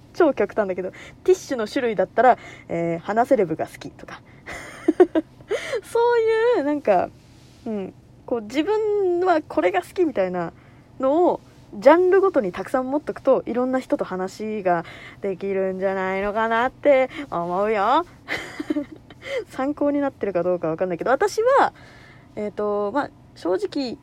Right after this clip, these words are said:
一対一だったら話せるけど、たくさんの場はすごく苦手なの。でも、そういうコミュ障は勇気を持って、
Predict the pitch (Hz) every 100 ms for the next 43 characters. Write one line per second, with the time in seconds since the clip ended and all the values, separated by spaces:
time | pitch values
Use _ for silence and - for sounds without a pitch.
0 | - - 285 - 480 - 220 - 180 190
1 | 190 196 190 185 175 240 - 392 269 190
2 | 170 - 220 - 170 190 190 196 180 -
3 | - - 415 427 392 - - - 330 302
4 | 294 302 - - - - - - 277 285
5 | 254 220 208 262 240 - - - - -
6 | - 254 262 - 170 165 170 - -